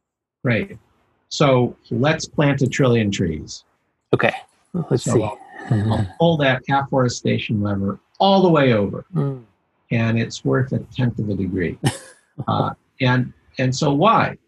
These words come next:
Speaker 1: So to really see why, 'cause now we've got a scenario with a lot going on. Let's go
Speaker 2: Yes.
Speaker 1: look at the base case again,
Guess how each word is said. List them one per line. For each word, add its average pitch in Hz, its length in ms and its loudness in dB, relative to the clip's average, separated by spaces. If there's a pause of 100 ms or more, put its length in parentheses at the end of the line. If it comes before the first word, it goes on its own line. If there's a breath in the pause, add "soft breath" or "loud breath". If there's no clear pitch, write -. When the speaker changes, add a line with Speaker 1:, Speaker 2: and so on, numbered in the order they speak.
Speaker 1:
So 160 240 2
to - 200 0
really 233 260 4
see 170 220 2
why, 147 340 4
'cause 131 140 0
now 185 140 4
we've 214 140 2
got 170 140 6
a 147 60 2
scenario 135 520 4
with 110 160 0
a 107 80 0
lot 123 420 2
going 107 320 0
on. 90 220 -4 (300)
Let's 143 180 0
go 180 120 4
Speaker 2:
Yes. 180 80 4
Speaker 1:
look 175 140 0
at - 100 -2
the 160 40 0
base 143 300 2
case 131 320 0
again, 95 440 -2